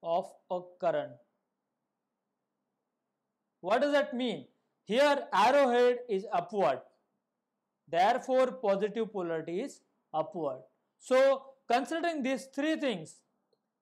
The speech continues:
any current source in this manner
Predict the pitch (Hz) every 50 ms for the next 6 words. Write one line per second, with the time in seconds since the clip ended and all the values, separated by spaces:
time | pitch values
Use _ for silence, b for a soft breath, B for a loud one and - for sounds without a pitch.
0 | - - 226 269 302 302 330 330 - - 262 262 277 277 262 - - 262 233 196
1 | - - - - _ _ _ _ _ _ _ _ _ _ _ - 165 165 170 170
2 | 262 302 302 254 - - - _ _ _ _ _ _ _ _ _ _ _ _ _
3 | _ _ _ _ _ - 196 185 202 214 233 233 240 226 190 160